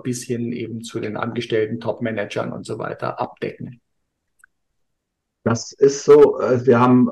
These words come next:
Speaker 2: also nicht nur diese eine Studie uns angeguckt, sondern verbinden die auch immer mit den anderen Studien, mit denen wir auch schon seit vielen Jahren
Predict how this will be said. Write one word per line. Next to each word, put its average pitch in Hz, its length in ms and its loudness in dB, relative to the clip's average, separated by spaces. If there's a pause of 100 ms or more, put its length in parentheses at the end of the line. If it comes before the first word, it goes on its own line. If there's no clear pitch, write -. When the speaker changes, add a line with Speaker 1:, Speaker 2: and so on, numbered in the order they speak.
Speaker 2:
also 117 220 -4
nicht 117 160 0
nur 117 80 2
diese 107 260 -4
eine 160 180 -2
Studie 165 260 -6
uns 156 140 -2
angeguckt, 143 440 -2
sondern 117 340 4
verbinden 120 320 2
die 120 140 2
auch 117 120 -6
immer 113 140 -2
mit 110 160 -2
den 107 140 -4
anderen 123 240 -2
Studien, 117 260 -4
mit 113 140 -2
denen 110 180 0
wir 107 120 -2
auch 151 220 0
schon 143 200 -2
seit 139 180 4
vielen 135 240 0
Jahren 127 320 0